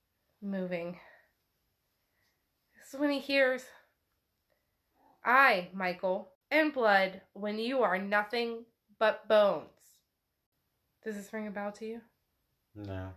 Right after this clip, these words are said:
Speaker 1: This is from back on Peter Van Abel. This is what Lasher said to Peter Van Abel.
Speaker 2: Oh.
Speaker 1: His prediction, or so they called it.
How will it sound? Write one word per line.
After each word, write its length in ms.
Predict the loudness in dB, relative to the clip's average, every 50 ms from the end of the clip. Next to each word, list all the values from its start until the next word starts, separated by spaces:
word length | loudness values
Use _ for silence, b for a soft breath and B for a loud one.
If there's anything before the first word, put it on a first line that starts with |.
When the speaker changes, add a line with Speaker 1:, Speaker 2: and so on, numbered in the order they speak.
| -20 _ _ _ _ _ _ _ _ _ _ _ _ _ _ -20 -20 _ _ _ _ _ _ _ _ _ _ _ _
Speaker 1:
This 280 | -8 -8 -8 -8 -12 -16
is 100 | -20 -14
from 240 | -10 -8 -6 -4 -4
back 240 | -4 -4 -4 -4 -6
on 100 | -10 -10 -12 -16 -14
Peter 300 | -6 -4 -4 -4 -4 -4
Van 200 | -6 -6 -6 -6
Abel. 340 | -6 -8 -8 -10 -12 -16 -18 _ _ _ _ _ _ _ _ _ _ _ _ _ _ _ _ _ _ _ _ _ _ _ _ _ -20
This 100 | -20 -14
is 60 | -10
what 220 | -8 -6 -6 -4
Lasher 420 | -4 -4 -4 -4 -6 -8 -10 -12 -10
said 260 | -6 -6 -6 -6 -6
to 60 | -10
Peter 380 | -14 -12 -12 -10 -8 -8 -8 -6
Van 240 | -6 -8 -8 -10 -12
Abel. 300 | -14 -16 -18 -20 -20 _ _ _ _ _ _ _ _ _ _ _ _ _ _ _ _ _ _ _ _ _ _ -20 -16
Speaker 2:
Oh. 260 | -14 -12 -12 -14 -14 -18 _ _ _ _ _ _ _ _ _ _ _ _ _ _ _ _ _ _ _ _ _ _ _ _ _ _
Speaker 1:
His 280 | -12 -12 -12 -12 -16 _ _
prediction, 580 | -14 -14 -10 -8 -8 -8 -8 -10 -12 -14 -16 -18 -20 _ _ _ _ _ _ _ _ _ _ _ _
or 120 | -14 -14
so 340 | -12 -12 -12 -10 -10 -12 -12 -12
they 120 | -12 -12
called 300 | -12 -12 -12 -12 -12 -12
it. 220 | -14 -20 -20 _